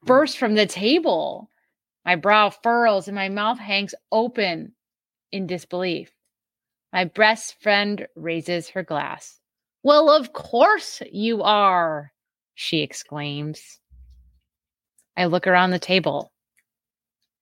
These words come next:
"Heidi, you are one righteous bitch," another friend chimes in.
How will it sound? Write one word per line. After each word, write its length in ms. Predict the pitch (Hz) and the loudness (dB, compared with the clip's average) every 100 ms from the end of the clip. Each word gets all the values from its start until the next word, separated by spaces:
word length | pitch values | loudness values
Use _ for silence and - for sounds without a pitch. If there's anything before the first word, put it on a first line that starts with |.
| _ _ | _ _
"Heidi, 540 | - 196 208 233 262 262 _ _ _ - | 0 2 4 4 4 -2 _ _ _ 0
you 200 | 220 214 | 0 2
are 220 | 160 147 | -2 -2
one 580 | 160 208 220 220 220 175 | 0 4 4 4 4 2
righteous 480 | 175 180 190 - | 2 2 -4 -6
bitch," 520 | - 147 147 - - - - _ _ | -4 -2 -2 -6 -12 -12 -20 _ _
another 380 | 143 160 180 190 | -2 2 4 4
friend 420 | 180 156 160 165 | 2 0 2 0
chimes 520 | - 135 139 143 139 - | -4 -6 -4 -4 -6 -8
in. 240 | - | -12